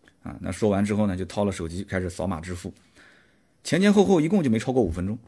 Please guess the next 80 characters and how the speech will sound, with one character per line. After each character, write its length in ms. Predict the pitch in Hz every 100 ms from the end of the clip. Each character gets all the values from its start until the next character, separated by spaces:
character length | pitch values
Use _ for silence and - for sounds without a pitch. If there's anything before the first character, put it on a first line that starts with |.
| - _ _ _ _
然 120 | 104
后 80 | 127
呢， 220 | 131 120
少 160 | 117 127
妇 180 | 120 113
呢 160 | 101
就 100 | 95
跟 160 | 104 104
这 120 | 104
个 80 | 95
店 180 | 92 98
员 140 | 85
就 100 | 95
讲， 160 | 92 -
她 100 | -
说 140 | 95 110
：“你 100 | 104
等 160 | 104 160
会 60 |
儿 40 | 117
帮 120 | 135
我 80 | 98
真 180 | 139 147
空 140 | 156
包 140 | 143
装 180 | 143 156
一 60 | 95
下 180 | 78 - _ _ -
啊， 180 | 87 82
我， 160 | 98 92
我 80 |
跟 180 | 98 123
我 320 | 107 92 85 95 - -
这 100 | 90
个， 240 | 87 85 - -
我 120 | 95
也 40 |
不 60 | 92
知 40 |
道 60 | 98
是 120 | -
不 80 | 92
是 60 | 87
她 80 |
老 100 | 87
公 160 | - 82
啊， 100 | 85
她 80 | 85
说 80 | 90
出 160 | - 104
去 100 | 98
逛 220 | 117 92
一 20 |
圈 160 | 82 87
再 100 | 80
回 140 | 65
来。” 140 | - _ _ _ - - - - _ _ _
然 100 | 82
后 120 | 90
回 160 | 87 92
来 80 | 104
之 100 | 107
后 80 | 104
她 80 |
要 80 | 101
填 180 | 92 95
快 140 | 110
递 160 | 107 107
嘛， 140 | - -
对 100 | -
吧？ 120 | - _ _ _ _ _ _
那 80 | 101
么 80 | 101
这 100 | 113
对 140 | 104
夫 120 | 98
妻 140 | 101 104
就 100 | 101
走 160 | -
了。 120 | -